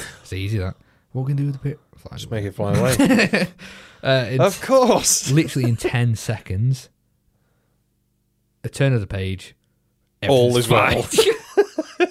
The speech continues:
Speaker 1: fine. <laughs>
Speaker 2: Normality is bro-
Speaker 1: There's no emotional impact
Speaker 2: Oh,
Speaker 1: for the
Speaker 2: God.
Speaker 1: characters. There's none. Bill just killed someone she loves.
Speaker 2: Yeah.
Speaker 1: Nothing. She's just smiling at the end.
Speaker 2: Oh, but,
Speaker 1: The
Speaker 2: uh,
Speaker 1: doc is responsible for putting people in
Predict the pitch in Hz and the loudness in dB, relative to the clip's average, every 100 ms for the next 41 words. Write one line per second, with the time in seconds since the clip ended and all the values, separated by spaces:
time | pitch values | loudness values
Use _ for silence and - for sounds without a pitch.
0 | - 330 202 233 - - - 160 160 202 | -2 -6 -6 -14 -14 -16 -6 2 4 6
1 | 196 180 170 156 143 - - 170 170 143 | 4 2 0 0 0 -4 -2 -2 -2 -6
2 | - 156 185 - 160 156 147 143 151 160 | -8 -6 -6 -4 2 2 2 2 4 4
3 | 160 151 135 - - 139 131 131 127 127 | 6 4 2 -4 -4 0 0 0 0 0
4 | 131 120 - - - 123 113 139 131 127 | 0 -2 -6 -16 -6 -2 -2 0 0 0
5 | 113 123 120 - - - 175 180 196 208 | -2 -2 -4 -6 -16 -8 -4 0 2 4
6 | 208 208 170 - - 220 214 214 - - | 4 4 2 -2 2 6 6 4 -4 -6
7 | - 185 - - - 175 147 - - _ | 0 0 0 0 2 2 -2 -14 -20 _
8 | _ - - 160 135 117 120 _ - 151 | _ -8 0 2 2 2 -2 _ -2 2
9 | 135 135 156 175 151 110 - - 117 101 | 2 2 4 4 4 0 -12 -4 0 0
10 | 95 _ _ _ _ - 170 202 226 208 | -4 _ _ _ _ 4 6 6 4 2
11 | - 202 147 185 175 - 190 196 208 202 | 0 0 0 -2 -4 -4 -6 -4 0 0
12 | 185 135 143 190 196 - _ - - - | 0 0 0 0 -2 -6 _ -20 -18 0
13 | 180 202 156 175 - - 170 151 208 196 | 4 4 4 2 -2 0 0 2 0 2
14 | 196 156 - 156 165 190 190 175 139 160 | -2 -2 -2 0 2 2 0 0 0 0
15 | - - 147 139 - - 185 170 - 208 | -2 0 0 0 -4 -2 0 0 -2 -6
16 | - 107 107 | -4 -2 -4